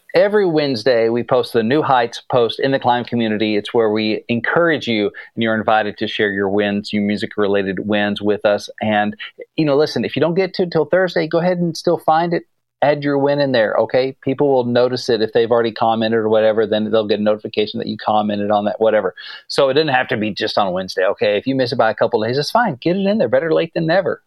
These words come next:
all right? So here's, here's a couple recent ones. Chris Scheller, hopefully I'm saying your name right, Chris. First T V placement, had a song played as background music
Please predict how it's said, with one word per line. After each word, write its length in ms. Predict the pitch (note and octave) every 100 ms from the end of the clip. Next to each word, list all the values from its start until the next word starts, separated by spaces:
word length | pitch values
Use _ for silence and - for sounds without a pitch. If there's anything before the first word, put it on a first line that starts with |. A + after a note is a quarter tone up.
| -
all 120 | B2+
right? 160 | F3 A#3 - - - -
So 400 | - G3 D3+ -
here's, 380 | C3 G3+ A#3 D#3+ - -
here's 220 | D#3+ D3
a 60 | A#2
couple 400 | - A2 A#2 A2+
recent 420 | A2+ A#2+ - -
ones. 260 | C#3 F#3+ - - _ -
Chris 380 | - F#3 - D#3 -
Scheller, 560 | - D#3+ D3+ A#2+ D3+ F3+
hopefully 360 | A#2+ B2+ C3+ A#2+
I'm 80 |
saying 180 | G#2+ A#2+
your 80 | G#2
name 200 | G2+ G2
right, 180 | G2 F#2
Chris. 300 | - A2+ - - _ _ _ -
First 260 | E3+ F3+ -
T 120 | G#3
V 140 | A#3+ G#3+
placement, 440 | C#3 A2+ - - -
had 160 | C#3+
a 40 | C#3
song 300 | - D3 D3+
played 240 | D#3 D3
as 140 | C3
background 420 | C#3 B2+ B2 C#3+ C3+
music 320 | C3+ E3